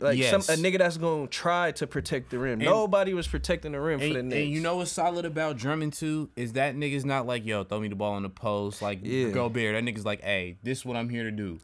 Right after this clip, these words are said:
Speaker 1: Gobert
Speaker 2: This,
Speaker 1: is fucking trash.
Speaker 2: this how I'ma get mine." And this nigga, oh, good segue.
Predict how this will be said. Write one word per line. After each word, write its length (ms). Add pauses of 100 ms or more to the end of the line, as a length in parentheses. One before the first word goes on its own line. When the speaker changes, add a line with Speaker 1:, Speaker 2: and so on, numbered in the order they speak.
Speaker 1:
Gobert 300
Speaker 2:
This, 140
Speaker 1:
is 40
fucking 320
trash. 260
Speaker 2:
this 140
how 140
I'ma 100
get 220
mine." 280
And 460
this 200
nigga, 380
oh, 300 (420)
good 200
segue. 600